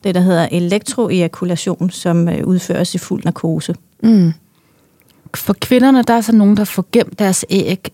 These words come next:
Speaker 3: øh, mens andre, de får en injektion, der beskytter æggene. Denne injektion, den gør så, at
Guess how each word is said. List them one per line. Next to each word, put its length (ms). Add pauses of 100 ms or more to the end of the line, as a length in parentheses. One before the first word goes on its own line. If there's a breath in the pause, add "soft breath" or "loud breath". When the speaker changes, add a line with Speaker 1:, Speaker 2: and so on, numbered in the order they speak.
Speaker 3:
øh, 440
mens 320
andre, 300
de 140
får 260
en 60
injektion, 680
der 60
beskytter 440
æggene. 380 (640 soft breath)
Denne 400
injektion, 460
den 100
gør 180
så, 240
at 180